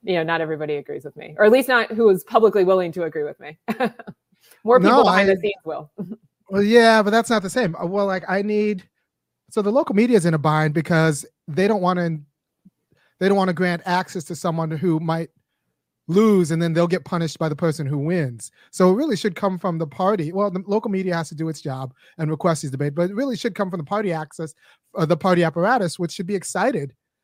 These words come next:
Speaker 2: to actually get energy by putting the campaign, uh, the, the candidates kind of at each other
Speaker 1: Yeah.
Speaker 2: and, like, clarify for the voters,
Speaker 1: And like
Speaker 2: right?
Speaker 1: I said, and local media,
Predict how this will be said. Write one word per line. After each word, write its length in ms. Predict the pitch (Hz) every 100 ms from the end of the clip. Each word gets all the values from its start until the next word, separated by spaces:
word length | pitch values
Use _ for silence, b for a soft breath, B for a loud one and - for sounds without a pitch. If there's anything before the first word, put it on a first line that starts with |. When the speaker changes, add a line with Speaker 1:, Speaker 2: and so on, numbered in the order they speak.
| _ _ _
Speaker 2:
to 520 | - 170 165 165 165 180
actually 420 | 170 - 170 170
get 300 | 135 170 180
energy 560 | 185 226 175 147 147 151
by 300 | 135 160 165
putting 500 | - 180 170 175 175 b b
the 100 | 170
campaign, 800 | - 170 165 170 165 165 165 180
uh, 100 | 160
the, 260 | 151 156 151
the 80 | 156
candidates 640 | 170 180 170 151 143 - - _ _ _ _
kind 160 | 180
of 60 | 156
at 220 | 156 208
each 180 | 262 139
other 320 | 135 123 123 - _ _ 247
Speaker 1:
Yeah. 160 | 175
Speaker 2:
and, 240 | 160 160 151
like, 140 | 165 -
clarify 500 | - 160 151 160 156 151
for 80 |
the 80 | 147
voters, 460 | 135 196 131 - - b
Speaker 1:
And 80 | 262
like 120 | 285
Speaker 2:
right? 120 | 294
Speaker 1:
I 40 | -
said, 200 | 339 226
and 100 | 214
local 200 | 240 254
media, 460 | 262 262 254 240